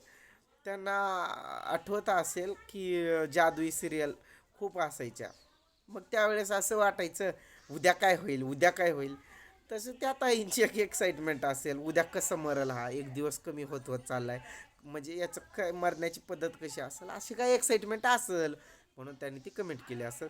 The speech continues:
So प्लीज, अ, तुम्ही कोणीही त्यांच्यावरती चिडू नका आणि मी पण त्यांच्यावरती बिलकुल, माझा कसलाही राग नाही आहे. आणि जरासं हाताचा प्रॉब्लेम आहे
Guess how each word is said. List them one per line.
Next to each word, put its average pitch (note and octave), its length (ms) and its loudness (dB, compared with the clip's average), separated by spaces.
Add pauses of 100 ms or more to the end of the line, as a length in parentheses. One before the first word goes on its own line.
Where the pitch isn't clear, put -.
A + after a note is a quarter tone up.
(380)
So F#3 80 0
प्लीज, G3 520 -6
अ, F3 280 4
तुम्ही F3 360 -8
कोणीही E3+ 480 -4
त्यांच्यावरती C#3+ 580 -4
चिडू F#3 320 -8
नका F#3 260 -6
आणि F3+ 220 -4
मी D#3+ 180 -8
पण E3 220 -6
त्यांच्यावरती C#3 720 -4 (460)
बिलकुल, G3 720 -4
माझा G3 340 0
कसलाही G3+ 560 0
राग E3+ 240 4
नाही G#3+ 340 2
आहे. G3+ 100 -4 (380)
आणि C3+ 360 -6
जरासं C3 760 -2
हाताचा C#3+ 560 -2
प्रॉब्लेम E3 640 0
आहे C3+ 300 0